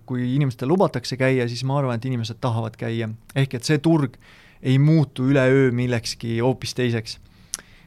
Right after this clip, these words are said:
Äh, kui me räägime jah, et praegu turistid ei saa käia, on ülepakkumine Airbnb osas,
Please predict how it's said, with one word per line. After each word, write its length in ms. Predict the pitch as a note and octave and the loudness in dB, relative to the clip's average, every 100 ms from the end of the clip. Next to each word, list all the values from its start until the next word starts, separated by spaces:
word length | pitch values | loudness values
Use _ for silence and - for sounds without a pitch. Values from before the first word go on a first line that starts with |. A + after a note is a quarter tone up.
| - | -10
Äh, 720 | A#2+ A#2+ B2 B2 B2 B2 B2 A#2 | -4 0 0 0 0 0 0 -4
kui 80 | B2+ | -4
me 100 | C3+ | 0
räägime 360 | D3 D#3 C3+ B2+ | 2 2 2 2
jah, 220 | D3+ D#3+ B2 | 4 2 0
et 80 | A2+ | -4
praegu 280 | - C3 B2 | -4 -2 -2
turistid 400 | A#2+ C#3 C#3+ B2 | -2 -2 -2 -4
ei 80 | A2+ | -6
saa 140 | A2+ C3 | -4 0
käia, 480 | C3+ C3+ C3 B2 B2 A#2+ A#2+ A#2+ | 2 2 2 2 2 0 0 -2
on 140 | A#2+ | -2
ülepakkumine 880 | C#3+ B2+ C3 - B2 A#2 A2+ A2+ A2+ | 0 0 0 -4 -6 -4 -4 -4 -4
Airbnb 480 | B2 B2 A#2 A#2 A#2 B2 | -4 -4 -2 -4 -2 -2
osas, 320 | A#2 A#2 A2+ | -2 -4 -6